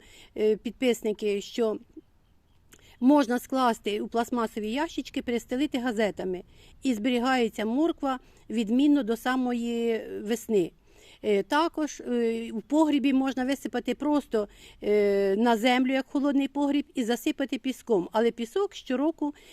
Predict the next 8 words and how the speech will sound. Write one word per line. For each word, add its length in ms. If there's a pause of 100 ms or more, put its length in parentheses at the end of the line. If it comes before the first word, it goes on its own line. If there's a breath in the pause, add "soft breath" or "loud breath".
(140 loud breath)
е, 200
потрібно 840
міняти. 680 (380 soft breath)
Е, 240
також, 600
е, 260
зберігають 720
люди, 380